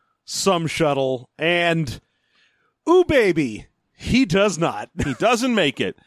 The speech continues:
Speaker 2: Uh, so now Han is screaming, Anakin's the one flying the Falcon.
Speaker 1: And it, there is basically, he's like, "Oh, the moon has hit at this point.
Speaker 2: Yes.
Speaker 1: Our options are stay here and die,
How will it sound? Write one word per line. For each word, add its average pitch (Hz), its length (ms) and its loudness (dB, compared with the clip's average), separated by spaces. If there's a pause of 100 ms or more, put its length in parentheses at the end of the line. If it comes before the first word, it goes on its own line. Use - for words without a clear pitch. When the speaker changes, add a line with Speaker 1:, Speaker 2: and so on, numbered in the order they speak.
(260)
Speaker 2:
Uh, 139 300 2
so 160 140 -4
now 180 220 2
Han 185 300 0
is 196 100 0
screaming, 190 600 0
Anakin's 185 560 -2
the 185 60 -2
one 165 220 0
flying 160 340 -2
the 147 80 -2
Falcon. 143 680 0 (440)
Speaker 1:
And 147 400 -2 (280)
it, 165 280 0
there 190 240 2
is 180 200 -2 (300)
basically, 208 520 0
he's 147 100 -4
like, 143 260 -2
"Oh, 127 300 0 (100)
the 165 80 0
moon 214 280 2
has 170 280 0
hit 156 380 -6
at 143 140 -6
this 139 180 -2
point. 101 340 -6 (140)
Speaker 2:
Yes. 131 200 -4
Speaker 1:
Our 160 140 2
options 196 400 0
are 139 320 2 (240)
stay 185 340 0
here 277 200 0
and 294 140 -2
die, 117 480 -4